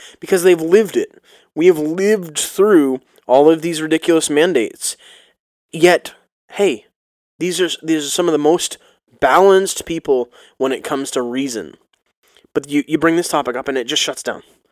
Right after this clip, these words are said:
So many people don't carry that, that ability for nuance and, and middle ground.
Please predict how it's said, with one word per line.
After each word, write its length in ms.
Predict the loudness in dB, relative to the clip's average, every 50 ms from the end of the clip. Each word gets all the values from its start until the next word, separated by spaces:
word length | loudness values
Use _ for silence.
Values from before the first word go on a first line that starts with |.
| _ _ _ _ _ _ _
So 240 | -10 0 2 2 4
many 160 | 4 4 2
people 260 | 2 -2 -4 -4 0
don't 240 | 2 2 2 2 0
carry 460 | -8 -4 0 2 2 2 2 0 0
that, 320 | 0 0 -2 -2 -2 -4 -12 _ _ _ _ _ _ _ _ 0
that 200 | 0 0 2 0
ability 500 | -4 0 2 2 4 4 4 2 0 -6
for 180 | -6 -6 -6 -6
nuance 680 | -4 -4 -2 0 2 2 2 2 0 -2 -6 -10 -8 -6
and, 240 | -4 -4 -2 -2 -2
and 240 | -2 -4 -4 0 2
middle 240 | 4 4 4 4
ground. 420 | 4 2 0 0 0 -2 -4 -8